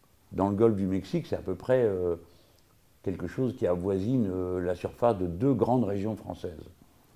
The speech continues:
Et là, dans les quatre cents, il y en a une qui a fini par, euh, frapper l'attention, ça se passe, euh, en Inde,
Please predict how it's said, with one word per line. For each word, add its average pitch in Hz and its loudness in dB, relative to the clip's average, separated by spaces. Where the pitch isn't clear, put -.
Et 113 8
là, 160 12
dans 123 12
les 104 6
quatre 98 2
cents, 170 10
il 151 6
y 104 4
en 92 0
a 92 2
une 120 6
qui 95 0
a 82 -2
fini 107 0
par, 82 -4
euh, 82 -4
frapper 104 2
l'attention, 90 -2
ça 92 -6
se - -14
passe, - -4
euh, 87 0
en 90 0
Inde, 156 2